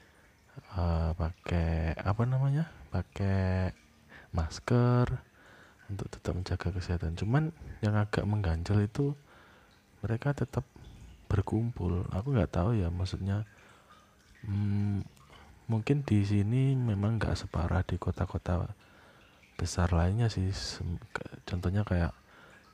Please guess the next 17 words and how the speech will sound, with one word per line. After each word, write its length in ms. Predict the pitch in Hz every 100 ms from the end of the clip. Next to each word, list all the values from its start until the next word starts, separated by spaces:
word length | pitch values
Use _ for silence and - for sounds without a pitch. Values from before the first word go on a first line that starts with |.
| -
di 240 | - 92 90
Surabaya 1120 | - 80 80 - 107 131 123 120 120 117 117 - - - - -
atau 140 | -
di 100 | 87
Jakarta, 1120 | 87 85 - 98 - - 107 110 113 113 117 117 _ - _ - - - _ -
mungkin 560 | 95 92 - 95 98 98
di 400 | - 92 90 90 90 - - - -
Jogja 680 | - 104 - - - 117 120 120
kali, 240 | 120 117 -
atau 300 | 104 107 104
di 160 | -
Malang 640 | 95 98 98 107 110 113 110 104
gitu. 240 | - 120 - - - - - - - - _ -
Mungkin 320 | 107 120 110
nggak 160 | 92
separah 400 | - 98 90 92
di 100 | 92